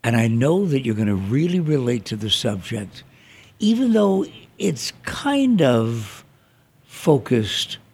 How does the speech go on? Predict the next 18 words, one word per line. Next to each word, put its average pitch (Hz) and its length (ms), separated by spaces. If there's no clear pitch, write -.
on 113 300
some 135 220
of 107 100
the 110 80
things 110 300
going 107 260
on 104 140
in 101 80
the 104 80
United 101 340
States - 540
right 113 240
now. 110 240
I 131 120
know 175 340
it's - 160
applicable 123 680
also 101 680